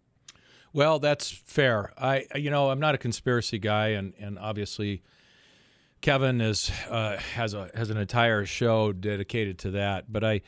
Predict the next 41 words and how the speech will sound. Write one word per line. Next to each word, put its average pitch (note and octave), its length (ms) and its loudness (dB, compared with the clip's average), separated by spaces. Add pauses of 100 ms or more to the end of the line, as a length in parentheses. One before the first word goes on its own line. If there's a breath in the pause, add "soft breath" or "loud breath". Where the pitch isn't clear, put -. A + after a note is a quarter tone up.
(280 loud breath)
I'm C#3+ 140 4
not C#3 120 4
gonna A#2 120 2
disagree G2 440 0
with F#2+ 180 -4
anything F2+ 360 -4
you E2 60 -8
say. E2+ 240 -8
It's F2 140 -10
certainly, A#2 320 -2
at G2 100 -4
the G2+ 80 -4
very A#2 240 4
least, G2+ 260 -2
they're F#2+ 80 -8
compromised, F#2 800 -4 (500 soft breath)
and G2 320 -6
it G2 80 -8
may A#2 160 0
be A2 200 2
as, G#2 220 0
not G#2+ 300 4
as G2 160 0
o-, F#2 240 -6
overt. G#2+ 680 0 (140)
Uh, G2+ 340 -4 (840 soft breath)
but C3 180 0
either C3 320 2
way, A2+ 240 0
it's F#2+ 240 -6
incredibly A2 440 0
dangerous G2 520 -2
and G2 100 -2
incredibly F#2+ 440 -2
stupid, F2 560 -4
and F#2+ 380 -4 (280)
it's A#2 220 -2
obviously G#2 480 0
corrupt F2+ 440 -8
as F2+ 120 -10
heck. F2+ 320 -12